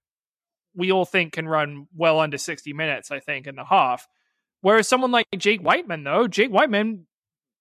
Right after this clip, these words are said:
probably runs even slower than Josh Kerr, because he's really a eight fifteen, a pure eight fifteen guy. So it is kinda interesting to look at this different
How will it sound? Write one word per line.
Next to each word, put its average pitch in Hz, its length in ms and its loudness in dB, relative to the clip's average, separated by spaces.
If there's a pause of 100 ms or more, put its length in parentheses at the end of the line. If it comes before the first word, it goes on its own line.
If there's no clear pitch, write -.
(220)
probably 240 320 2
runs 254 240 0
even 247 160 -6
slower 277 340 2
than 143 140 -8
Josh 143 240 -6
Kerr, 127 320 -4 (100)
because 160 800 -2
he's 180 320 -4
really 190 420 4
a 165 200 -2 (100)
eight 185 200 -14
fifteen, 175 380 -8
a 170 40 -12
pure 185 420 -2
eight 180 80 -2
fifteen 170 400 -8
guy. 113 280 -10
So 165 380 2 (1080)
it 180 100 2
is 196 160 2
kinda 180 220 2
interesting 175 440 -6
to 147 100 -8
look 156 180 -8
at 160 80 -10
this 147 160 -10
different 147 420 -10